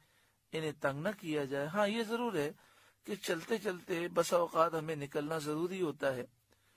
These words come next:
और जगह जगह कबूतर बैठे हुए होते हैं, तो हम गुजर रहे होते हैं, उस वजह से वो उड़ जाते हैं, वो अलग बात है।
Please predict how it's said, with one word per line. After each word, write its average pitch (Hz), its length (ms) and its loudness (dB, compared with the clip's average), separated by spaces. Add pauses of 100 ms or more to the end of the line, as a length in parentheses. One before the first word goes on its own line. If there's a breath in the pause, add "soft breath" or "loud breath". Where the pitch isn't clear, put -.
(300 soft breath)
और 160 120 2
जगह 202 260 4
जगह 160 220 4
कबूतर 151 400 -4
बैठे 151 260 0
हुए 165 180 -2
होते 147 280 -4
हैं, 131 180 -6 (580 soft breath)
तो - 60 -2
हम 165 160 2
गुजर 175 280 4
रहे 170 220 2
होते 156 300 0
हैं, 147 320 -2
उस - 280 -4
वजह 156 200 4
से 156 140 -4
वो 151 120 0
उड़ 185 220 2
जाते 151 280 0
हैं, 165 80 -6
वो 175 60 2
अलग 196 220 4
बात 131 260 2
है। 120 140 -4